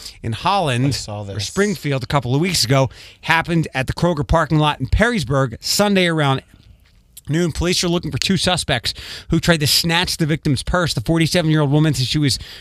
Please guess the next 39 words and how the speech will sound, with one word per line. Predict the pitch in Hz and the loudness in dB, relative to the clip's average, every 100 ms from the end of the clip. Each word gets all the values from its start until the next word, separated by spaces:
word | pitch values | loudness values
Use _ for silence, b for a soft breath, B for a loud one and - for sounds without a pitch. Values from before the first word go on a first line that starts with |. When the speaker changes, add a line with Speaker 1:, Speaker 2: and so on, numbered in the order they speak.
| B | B
Speaker 1:
returning | 139 - 170 196 226 | -2 2 4 4 2
her | 165 | -2
cart | - - 170 139 - b b b | -4 0 2 2 -6 b b b
to | 131 | -6
the | 131 | 0
carousel | 156 165 165 - 127 | 2 2 0 0 2
when | 131 | 0
a | |
car | - - 190 | 0 2 2
suddenly | - 170 160 170 | 2 -2 0 -2
pulled | - 165 165 | 0 0 2
up. | 208 107 b b b b b | 0 -2 b b b b b
Uh, | 101 107 | -8 -4
a | 131 | 2
woman | 135 170 160 | 4 4 4
jumped | 165 147 | 2 2
out, | 165 175 131 | 0 0 -2
attacked | - 147 143 | 0 0 0
her | 151 | -2
from | 151 | 0
behind, | 135 127 151 | 0 2 2
and | 139 | 0
tried | 156 | -2
to | 143 | -2
snatch | - 127 123 - | -2 0 -2 -6
her | 131 | -8
pu-, | - 180 - | -6 -6 -2
purse. | 165 151 | -2 0
She | - | -2
fought | 131 165 170 | -2 0 -2
off | 156 | -2
the | 156 | 0
suspect, | - 160 - 156 - B B B | 2 2 2 -2 -4 B B B
but | 123 | -2
nobody | 120 165 190 | 0 2 2
came | - 175 156 | 2 2 2
to | 131 | 0
help | 151 151 | 0 0
her. | 117 | -2